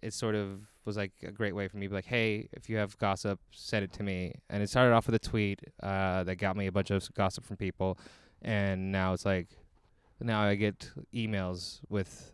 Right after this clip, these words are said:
uh, the said gossip that I get to read out loud, and it is, it is so fun. I truly, any dramatic, petty thing that anyone wants to say to me, I'm happy to hear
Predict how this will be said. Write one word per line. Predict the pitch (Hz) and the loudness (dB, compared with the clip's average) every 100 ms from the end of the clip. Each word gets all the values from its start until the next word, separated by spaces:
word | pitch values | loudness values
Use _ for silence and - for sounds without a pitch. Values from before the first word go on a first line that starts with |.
| - | -6
uh, | 92 92 87 82 | -4 -2 -4 -6
the | 92 | -8
said | - 98 | -4 -4
gossip | 98 90 - 95 | -2 -4 -4 -4
that | 95 | -4
I | 92 | -4
get | 95 | -6
to | 98 | -4
read | 92 | -4
out | 90 | -4
loud, | 92 90 90 | -2 -4 -4
and | - 92 | -6 -8
it | 90 | -6
is, | 87 85 87 - - - _ _ _ - | -6 -6 -10 -14 -18 -20 _ _ _ -2
it | 127 | 2
is | 156 | 2
so | - 117 | 2 -2
fun. | - 92 87 80 - - | -2 -6 -6 -12 -12 -6
I | 98 | -6
truly, | - 117 104 101 101 - - _ _ - | -4 -2 0 -2 -4 -10 -20 _ _ -6
any | 131 147 151 147 139 | -2 0 0 0 -4
dramatic, | - 120 113 113 110 | -4 0 2 2 0
petty | - 113 110 | 0 0 0
thing | - 107 107 107 104 | -2 -4 -2 -4 -4
that | 95 | -4
anyone | 98 104 104 104 95 | -2 0 2 2 0
wants | 95 98 - | -2 -2 -4
to | - | -8
say | - 101 95 | -4 -2 -2
to | 104 | 0
me, | 107 110 - - | 0 0 -2 -4
I'm | 104 101 95 | -4 -2 -4
happy | - 98 90 | -2 -4 -4
to | 85 | -8
hear | 87 - | -10 -10